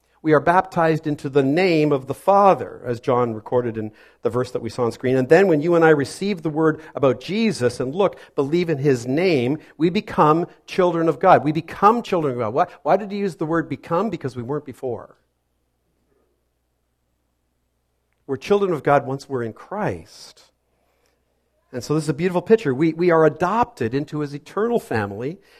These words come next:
and that, my friends, should produce joy. You know, e-, even in human processes of adoption, I mean, the way it has generally gone in the past is you, you, you get pictures of various children that might be available, and you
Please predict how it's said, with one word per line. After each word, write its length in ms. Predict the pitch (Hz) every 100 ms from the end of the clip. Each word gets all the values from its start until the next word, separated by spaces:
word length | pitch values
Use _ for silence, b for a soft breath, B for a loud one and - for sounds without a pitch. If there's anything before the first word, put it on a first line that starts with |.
| b
and 180 | 135 139
that, 160 | 180
my 140 | 220 202
friends, 420 | - 131 139 -
should 560 | - - 196 196 170 -
produce 600 | 202 165 165 160 - - _ _
joy. 420 | - 185 151 92 82 _ _ _ _ _ _ _ _ _ _ _ _
You 60 | 170
know, 180 | 165 160
e-, 300 | 165 - 202
even 260 | 208 202 180
in 100 | 147
human 520 | - 180 170 139 131 -
processes 580 | 175 175 170 131 120
of 100 | 113
adoption, 480 | 117 156 160 - 123
I 60 | 117
mean, 100 | 123
the 80 | 135
way 160 | 160
it 80 | 135
has 180 | 131 113
generally 320 | - 156 143
gone 220 | 127 143
in 80 | 127
the 60 | 110
past 420 | - 160 160 143
is 140 | 117 _ b b
you, 120 | 151
you, 320 | 156 156 147 143
you 160 | 147
get 240 | 139 165 -
pictures 480 | 196 190 - 139 135
of 140 | 131
various 320 | 139 147 139
children 380 | 139 185 175 139
that 100 | 131
might 220 | 139 139
be 100 | 139
available, 540 | 127 135 180 139 131 139
and 180 | 139
you 180 | 139 151